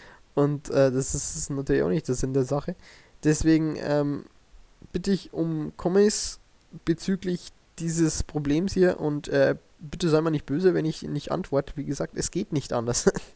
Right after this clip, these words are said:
Ähm, in diesem Sinne nur ganz kurz von mir. Ich hoffe, wir sehen uns beim nächsten Video wieder.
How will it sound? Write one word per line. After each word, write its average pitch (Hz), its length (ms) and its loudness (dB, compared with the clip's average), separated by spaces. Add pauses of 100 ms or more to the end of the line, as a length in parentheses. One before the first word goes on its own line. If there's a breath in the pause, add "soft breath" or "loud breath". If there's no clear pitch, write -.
(680 loud breath)
Ähm, 165 280 8
in 180 100 6
diesem 214 220 4
Sinne 226 300 8
nur 208 260 6
ganz 202 240 4
kurz 202 320 6
von 175 200 2
mir. 196 300 4
Ich 160 220 -2
hoffe, 156 420 0
wir 147 280 4
sehen 147 280 -2
uns 147 180 -2
beim 135 180 -2
nächsten 143 360 -2
Video 139 180 -2
wieder. 185 300 4